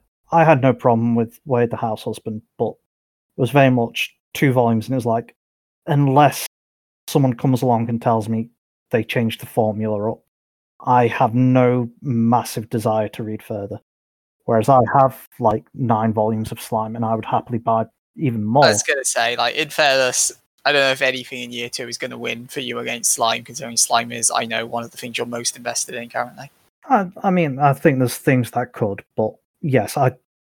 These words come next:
Speaker 1: I have very specifically bought volumes of Slime, and I will continue to buy volumes of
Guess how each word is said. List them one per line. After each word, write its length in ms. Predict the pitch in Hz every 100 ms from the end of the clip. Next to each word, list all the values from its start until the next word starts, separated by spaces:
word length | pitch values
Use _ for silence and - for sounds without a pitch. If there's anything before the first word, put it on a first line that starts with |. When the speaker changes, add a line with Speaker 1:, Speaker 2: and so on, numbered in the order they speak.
| _ _
Speaker 1:
I 140 | 143 135
have 220 | 143 123
very 320 | - 127 127 - _ _ -
specifically 540 | 139 - 117 - 117 -
bought 300 | 123 117 117
volumes 380 | 120 110 113 113
of 80 | -
Slime, 320 | 123 107 117
and 120 | 123
I 120 | 117
will 140 | 113 -
continue 380 | - 117 110 104
to 60 | -
buy 140 | 110
volumes 360 | 123 113 120
of 60 | 113